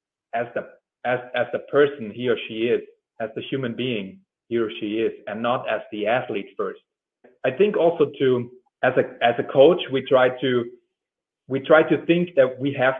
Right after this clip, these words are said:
to know everything and that we are blessed with all the knowledge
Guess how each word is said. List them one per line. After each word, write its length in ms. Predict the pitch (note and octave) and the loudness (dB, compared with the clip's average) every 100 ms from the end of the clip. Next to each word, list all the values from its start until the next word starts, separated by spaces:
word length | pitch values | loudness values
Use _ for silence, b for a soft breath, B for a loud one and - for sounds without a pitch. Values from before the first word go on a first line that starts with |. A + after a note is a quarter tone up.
| - | -6
to 80 | A#2+ | -10
know 360 | A2+ A#2 D3 D#3+ | -4 4 4 4
everything 840 | D#3 D3 F3 F3+ F3 F3+ G3 G3 - _ _ _ _ _ - | 0 0 0 0 -4 -4 -6 -8 -18 _ _ _ _ _ -6
and 540 | B2 B2 B2 A#2+ A#2 - | -4 0 0 -2 -4 0
that 220 | A#2 A2 | 0 0
we 140 | C#3 E3 | 2 4
are 100 | D3 | 4
blessed 460 | A#2+ C#3 - - | 4 2 2 -2
with 120 | C3+ | 0
all 160 | B2+ B2+ | 4 4
the 100 | A2+ | 2
knowledge 360 | G#2+ A2+ D3 | 0 0 0